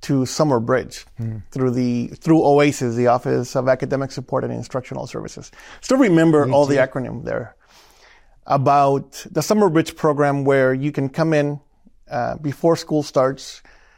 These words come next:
Speaker 1: uh, be able to feel a little bit more comfortable, understanding that, you know, other people like me, uh,
Speaker 2: Mm-hmm.
Speaker 1: come into school here.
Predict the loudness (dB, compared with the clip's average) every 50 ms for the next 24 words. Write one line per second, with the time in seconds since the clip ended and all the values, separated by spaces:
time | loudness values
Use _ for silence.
0 | _ _ _ _ -10 -6 -6 -4 -4 -4 -2 0 2 4 4 6 6 6 4 2
1 | 0 -2 -6 -2 0 2 4 4 4 4 4 2 2 0 2 2 2 2 2 0
2 | -2 -2 -2 -2 -4 -6 -4 -4 -4 -4 -6 _ _ _ -12 -6 -4 -4 -4 -4
3 | -2 0 0 0 2 0 0 -2 -2 -2 -4 -6 -6 -4 -2 0 0 2 4 4
4 | 4 4 2 2 0 0 -2 -2 0 0 2 2 4 2 2 0 -2 -2 0 0
5 | 0 -2 -4 -8 -12 -20 -20 -16 -6 -4 -2 -2 -2 -2 -2 -4 -4 -6 -8 -6
6 | -4 0 0 2 2 0 0 -2 -4 -8 -8 -6 -6 -6 -6 -4 -2 -2 -2 -2
7 | -2 -4 -4 -4 -6 -10